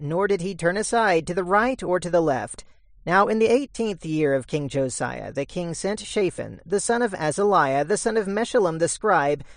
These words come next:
to the house of the Lord, saying, "Go up to Hilkiah the high priest, that he may count the money brought in to the house of the Lord, which the doorkeepers have gathered from the people."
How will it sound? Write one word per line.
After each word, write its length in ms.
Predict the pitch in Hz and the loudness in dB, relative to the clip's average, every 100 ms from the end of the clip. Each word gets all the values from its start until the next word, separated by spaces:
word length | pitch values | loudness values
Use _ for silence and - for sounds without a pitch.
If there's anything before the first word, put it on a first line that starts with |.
| - | -16
to 160 | - 220 | -8 -2
the 140 | 240 | 0
house 280 | 190 160 - | 2 0 0
of 100 | 156 | 2
the 100 | 190 | 2
Lord, 360 | 202 170 135 131 | 4 2 0 -2
saying, 520 | 175 135 120 110 - _ _ _ 143 | 0 0 -2 -12 -18 _ _ _ 0
"Go 200 | 165 170 | 4 6
up 180 | - - | 4 6
to 100 | 226 | 6
Hilkiah 640 | 190 208 - 170 147 147 | 8 6 4 4 6 4
the 160 | 190 220 | 6 6
high 260 | 208 233 | 6 4
priest, 460 | 226 262 285 190 - | 4 2 0 -2 0
that 160 | 208 208 | -2 0
he 80 | |
may 200 | 233 233 | 0 2
count 340 | 220 220 269 - | 2 0 0 0
the 100 | 202 | 0
money 320 | 214 214 240 | 2 2 0
brought 340 | 180 196 233 | 4 4 4
in 220 | 202 208 220 | 2 -2 -2
to 140 | 240 | 0
the 160 | 233 190 | 0 2
house 260 | 202 220 | 2 2
of 80 | 220 | 4
the 80 | 247 | 4
Lord, 400 | 226 151 156 196 | 4 4 2 4
which 220 | 208 - | 2 2
the 80 | 226 | 2
doorkeepers 600 | 233 302 - 202 214 214 | 4 2 0 0 2 2
have 180 | 233 156 | 0 2
gathered 360 | 156 147 160 | 2 2 0
from 140 | - 160 | -2 -2
the 120 | 185 | -2
people." 440 | 247 262 143 - | -2 -6 -6 -8